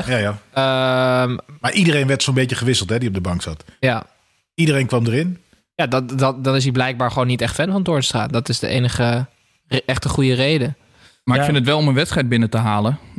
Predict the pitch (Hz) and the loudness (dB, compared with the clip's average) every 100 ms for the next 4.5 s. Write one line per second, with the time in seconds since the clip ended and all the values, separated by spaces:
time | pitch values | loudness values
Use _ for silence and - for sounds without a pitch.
0 | - - 107 110 113 117 107 104 127 113 | -14 -4 0 2 4 4 2 0 0 0
1 | 107 110 110 107 110 98 110 - 113 101 | 0 -2 -2 0 0 0 -2 0 0 0
2 | 104 110 107 110 107 107 104 107 110 107 | 0 0 0 0 2 2 2 0 0 -2
3 | - 107 117 120 107 117 110 113 - - | -2 -2 0 0 -2 -2 0 0 -2 -4
4 | - 120 117 113 | -4 -2 0 0